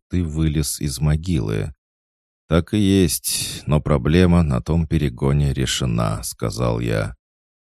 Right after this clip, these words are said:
"Как же решена?" — хмыкнул магистр. "Вы там изрядно нашумели.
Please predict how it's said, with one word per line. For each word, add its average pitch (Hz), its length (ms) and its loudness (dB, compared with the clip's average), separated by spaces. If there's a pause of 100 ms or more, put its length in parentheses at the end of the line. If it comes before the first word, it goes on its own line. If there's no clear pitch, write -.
(140)
"Как 80 380 4
же 58 300 -4
решена?" — 69 840 0
хмыкнул 64 540 -4
магистр. 62 760 -4 (560)
"Вы 87 260 0
там 95 360 2
изрядно 82 500 2
нашумели. 71 960 0